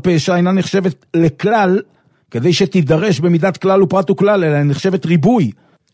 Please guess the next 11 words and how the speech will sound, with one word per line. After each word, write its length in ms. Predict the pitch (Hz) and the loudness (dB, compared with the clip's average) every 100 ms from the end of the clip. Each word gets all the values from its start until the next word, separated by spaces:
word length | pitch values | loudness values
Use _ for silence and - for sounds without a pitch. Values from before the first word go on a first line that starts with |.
| _ _ _ - | _ _ _ -2
ונדרשת 840 | 135 156 156 220 175 175 196 - _ _ _ _ _ _ _ _ | 0 2 2 0 0 0 -2 -4 _ _ _ _ _ _ _ _
במידת 440 | 113 147 151 208 - | -2 0 0 -2 0
ריבוי 340 | 175 139 214 | 0 2 2
ומיעוט 400 | 165 196 196 214 | 2 2 2 0
וריבוי. 480 | 196 190 151 226 123 - _ _ _ _ - | 0 0 2 0 -2 -8 _ _ _ _ -10
במידה 360 | 101 110 175 | -6 -2 0
זו 160 | 170 208 | 2 2
מרבים 360 | 202 175 202 185 | 2 0 0 0
כל 180 | 208 | 0
דבר, 320 | 196 196 160 110 _ _ _ _ _ _ _ - | 0 2 0 -2 _ _ _ _ _ _ _ -8
ומכל 360 | 107 - 196 | -6 -2 0